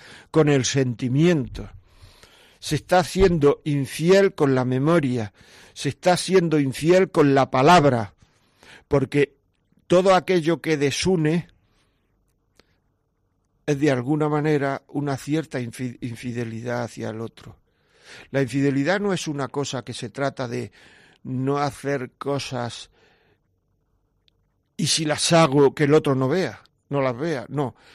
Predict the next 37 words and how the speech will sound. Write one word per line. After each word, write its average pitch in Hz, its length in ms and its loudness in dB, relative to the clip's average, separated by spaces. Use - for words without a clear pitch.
La 139 100 0
infidelidad 143 500 2
es - 140 -2
una 196 220 0
virtud 131 560 -2
y 139 60 -2
la 139 160 2
tengo 190 340 0
que 160 120 0
vivir 135 420 -4
yo, 117 640 -2
es 123 120 -8
decir, 123 320 -6
yo 175 180 0
me 175 140 -2
he 165 40 -6
comprometido 143 640 -4
a 135 40 -4
ser 135 240 -4
fiel 160 380 -4
con 120 180 -8
esta 127 240 -6
persona. 117 580 -12
Y 131 60 -4
entonces, 175 320 0
en 143 100 0
la 143 100 2
medida 156 460 0
en 139 140 -2
que 139 160 -6
yo 160 180 2
vivo 147 400 0
esa 143 240 -2
fidelidad, 180 720 0
en 143 200 -2
esa 196 320 4
medida 190 680 4